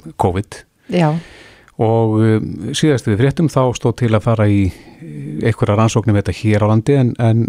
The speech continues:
Speaker 1: menn hafa verið að prófa þetta í þessum faraldri á Ítalíu.
Speaker 2: Mhm.
Speaker 1: Á línunni er Hilmar Kjartansson, bráðalæknir og yfirmaður vöruþróunar hjá Keresis. Komdu sæll.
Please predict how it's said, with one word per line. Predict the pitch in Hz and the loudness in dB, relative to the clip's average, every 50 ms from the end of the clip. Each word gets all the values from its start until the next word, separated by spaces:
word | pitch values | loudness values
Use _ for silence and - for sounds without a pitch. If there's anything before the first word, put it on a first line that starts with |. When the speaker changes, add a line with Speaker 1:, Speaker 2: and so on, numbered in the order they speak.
| - 110 | 0 0
Speaker 1:
menn | 123 127 139 | 2 2 2
hafa | 139 143 147 139 | 2 2 2 2
verið | 135 127 | 0 0
að | - - | 0 -2
prófa | 160 170 170 143 | 0 2 0 0
þetta | - - 127 123 | 0 0 0 0
í | 123 131 127 117 - - | 2 0 0 -2 -4 -6
þessum | - - 127 117 - 120 113 110 | -4 -4 -2 0 2 0 0 0
faraldri | - - 131 123 117 107 101 - 110 104 101 98 - | 0 0 0 2 0 -2 -4 -2 -2 -2 -2 -2 -2
á | 92 98 - | -2 -2 0
Ítalíu. | - 185 180 - - 87 85 82 80 - - - - - - _ _ _ _ _ - | -2 -4 -2 -2 -4 -4 -4 -8 -12 -14 -18 -20 -20 -20 -20 _ _ _ _ _ -6
Speaker 2:
Mhm. | 196 175 143 160 156 160 180 - - - - - - - - - - - - - - - | -6 -4 -4 -4 -6 -8 -10 -14 -20 -20 -20 -20 -20 -20 -20 -20 -20 -20 -20 -16 -6 -2
Speaker 1:
Á | 117 120 | 0 0
línunni | 139 156 165 156 151 196 208 185 - | 2 2 2 2 0 0 -2 -4 -2
er | 151 151 151 143 143 139 - | 0 0 0 0 -2 -6 -4
Hilmar | 139 147 156 165 160 143 131 | -2 -2 0 2 0 0 0
Kjartansson, | - 143 131 - 117 101 107 139 180 185 - - - - _ _ _ _ _ _ _ _ _ _ - - 160 196 190 196 165 151 - | -2 -4 -2 -2 0 0 2 0 0 -2 -4 -14 -20 -20 _ _ _ _ _ _ _ _ _ _ -18 -16 -16 -14 -12 -10 -8 -4 -2
bráðalæknir | - 127 131 131 123 110 110 98 - 113 135 - - - - - - | 0 0 2 2 2 0 0 -2 0 -2 -2 -2 -4 -10 -16 -12 -4
og | - 123 120 120 120 120 117 117 117 | -2 0 0 2 0 0 0 0 0
yfirmaður | 120 120 - - 127 123 120 117 120 117 113 110 | 0 0 2 2 2 2 2 2 2 2 2 2
vöruþróunar | 123 135 135 131 120 - - 123 113 107 107 104 104 98 | 2 2 2 2 0 0 0 0 0 2 2 0 0 0
hjá | 101 117 113 107 104 101 95 101 107 - | 2 2 2 2 0 -2 -4 -6 -12 -10
Keresis. | - - 113 98 98 - - 127 139 - | -4 -2 -2 -2 -2 -2 0 -2 -2 0
Komdu | - 139 117 107 101 | -2 -4 -2 -2 0
sæll. | 131 143 190 | 0 0 0